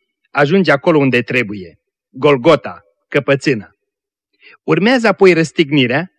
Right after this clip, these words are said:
moartea și, după răstignire, învierea și slava, adică biruința deplină.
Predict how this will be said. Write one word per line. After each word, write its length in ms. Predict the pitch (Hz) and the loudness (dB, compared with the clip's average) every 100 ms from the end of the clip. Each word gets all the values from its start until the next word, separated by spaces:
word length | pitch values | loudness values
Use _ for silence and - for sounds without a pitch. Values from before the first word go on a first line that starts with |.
| - | -6
moartea 540 | 143 131 104 - 226 _ _ _ _ | -2 -2 -2 -4 -4 _ _ _ _
și, 200 | - 156 | -6 -4
după 240 | 135 147 | 0 2
răstignire, 680 | 143 143 - 120 202 294 240 - _ _ _ _ - | 2 2 -2 -2 2 4 2 -2 _ _ _ _ -2
învierea 960 | 143 135 104 110 117 185 208 190 185 - | 0 0 -2 -4 0 2 4 2 -2 -8
și 280 | - - 131 | -14 -6 -6
slava, 680 | 117 - 120 180 156 156 160 _ _ - | -6 -6 -2 0 0 -4 -4 _ _ -10
adică 640 | 127 104 151 185 165 165 - _ 98 | -10 -4 -2 -2 0 0 -2 _ -14
biruința 840 | 107 143 120 190 233 208 214 196 165 _ - | -2 0 2 4 2 2 0 0 -4 _ -10
deplină. 720 | 101 143 - - 151 139 104 | -4 -4 -4 -2 0 0 -2